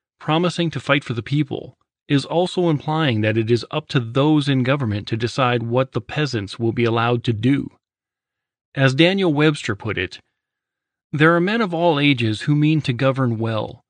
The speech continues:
but they mean to govern. They promise to be good masters,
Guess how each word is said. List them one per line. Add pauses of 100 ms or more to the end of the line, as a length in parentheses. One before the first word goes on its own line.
(340)
but
they
mean
to
govern. (640)
They
promise
to
be
good
masters,